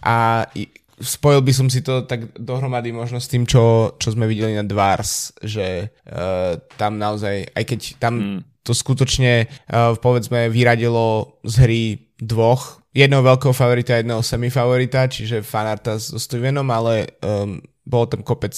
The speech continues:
Speaker 1: veľkých, veľkých mien, ktorí boli zapletení v tom páde. A toto, ehm, následky tejto, tohto pádu naozaj budeme vidieť možno ešte aj na Tour de France a,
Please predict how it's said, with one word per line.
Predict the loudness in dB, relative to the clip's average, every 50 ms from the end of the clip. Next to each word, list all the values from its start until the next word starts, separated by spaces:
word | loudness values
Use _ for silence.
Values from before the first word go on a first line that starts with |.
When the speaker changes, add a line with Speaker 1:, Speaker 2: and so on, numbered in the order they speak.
| -12 -12 _ _ -14
Speaker 1:
veľkých, | -4 0 2 2 0 0 -4 -4 -2
veľkých | -2 -4 -4 -6 -10 -8 -6
mien, | -6 -6 -8 -8
ktorí | -8 -8 -8 -8 -6
boli | -6 -4 -2
zapletení | -2 -2 -2 -4 -6 -4 -4 -6 -6 -6
v | -8
tom | -8 -6
páde. | -2 0 0 0 2 0 -2 -2 -4 _ _ _ _ _ _ _ _
A | 0 4 6 6 8 6 6 4 0 _ _ _ 2
toto, | 4 4 4 4 4 4 4 4 2 0 -6 _ _ -10 -6
ehm, | -4 -2 -2 -2 -2 -2 -4 -4 -6 -8 -10 -12 -16 -18 -10 -2
následky | 2 2 4 4 2 -2 -4 -6 -12 -12 -2
tejto, | 2 4 4 4 4 2 0 0 0 2 4 4 4 2 2 0 -2
tohto | -2 -2 -2 0 0 -2 0
pádu | 4 6 6 6 6 4 2 2 2 0 -2 -4 -8 -8
naozaj | -2 0 2 2 2 2 0
budeme | 0 -2 -2 -2 -2 -2
vidieť | -4 -4 -4 -4 -4 -4
možno | -4 -6 -4 -4 -4 -6 -6
ešte | -4 -2 -2
aj | 0 0 0 -2 -4 -6
na | -6 -6 -4 -4 -4 -6 -8
Tour | -8 -8 -4
de | -4 -6 -6
France | -4 -4 -4 -4 -4 -6 -8 -10 -10 -12 -10
a, | -6 -6 -4 -2 -2 -2 -4 -4